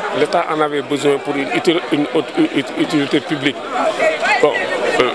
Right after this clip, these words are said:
comme, comme maintenant ils n'en ont plus besoin, je pense que ce qui est plus sage,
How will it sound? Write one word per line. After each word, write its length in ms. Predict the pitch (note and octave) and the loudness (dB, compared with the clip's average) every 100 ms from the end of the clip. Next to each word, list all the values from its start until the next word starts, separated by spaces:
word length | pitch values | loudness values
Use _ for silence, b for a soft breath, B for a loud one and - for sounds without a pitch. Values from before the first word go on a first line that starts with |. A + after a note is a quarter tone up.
| - | 2
comme, 240 | F3+ G3+ G3 - | 2 2 0 2
comme 380 | F#3+ G#3 F#3+ C#3+ - - | 0 2 0 0 -4 2
maintenant 260 | D3+ E3+ D3+ | 4 4 2
ils 100 | C3+ D#3+ | 2 0
n'en 140 | D#3 | 0
ont 120 | D3 B2+ | 0 -2
plus 100 | F3+ | -2
besoin, 360 | D#3 C3+ A2 A#2 - - - - | 0 0 0 -2 -4 -8 -4 0
je 60 | C3+ | 0
pense 300 | - C3+ B2+ | 2 0 0
que 80 | - | -2
ce 140 | F3 | -2
qui 180 | D3 D#3 | 0 0
est 40 | C3+ | 0
plus 120 | G3 | -2
sage, 280 | - A#2+ | 0 0